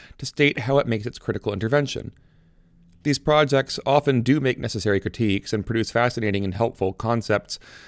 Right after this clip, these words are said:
but the norms surrounding language and what a project does have become a bit tiring.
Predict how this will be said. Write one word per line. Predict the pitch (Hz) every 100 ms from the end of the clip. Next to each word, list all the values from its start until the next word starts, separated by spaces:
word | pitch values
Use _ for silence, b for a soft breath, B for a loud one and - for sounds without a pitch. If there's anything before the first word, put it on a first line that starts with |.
| B B -
but | 180
the | 180
norms | 180 185 175
surrounding | 160 143 135 123
language | 117 120 110 104 101
and | 92
what | 98
a | 95
project | - 110 107 101 - -
does | 113 110 107
have | 107
become | 123 - 139
a | 123 - _
bit | 107 -
tiring. | 101 98 95 90